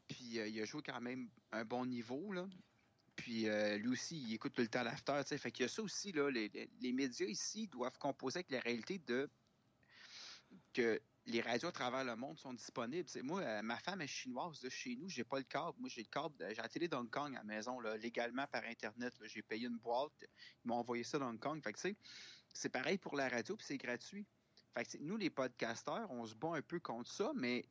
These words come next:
dans le cas de l'Impact, ce que je constate, puis ce qui est merveilleux, c'est que, euh,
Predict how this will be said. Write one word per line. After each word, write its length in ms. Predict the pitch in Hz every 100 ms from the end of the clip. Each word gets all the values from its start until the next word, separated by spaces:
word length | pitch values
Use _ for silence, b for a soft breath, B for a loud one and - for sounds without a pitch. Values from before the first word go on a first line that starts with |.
| -
dans 120 | 117
le 60 | 120
cas 200 | 202 196
de 120 | 143
l'Impact, 520 | 120 117 139 170 -
ce 80 | -
que 100 | 120
je 120 | -
constate, 600 | - 113 101 - 123 226 - _ _
puis 100 | -
ce 80 | -
qui 140 | 123
est 20 | 110
merveilleux, 640 | 113 113 117 110 147 202
c'est 260 | - 127
que, 320 | 117 117 120 123 B B B B B -
euh, 440 | 117 117 113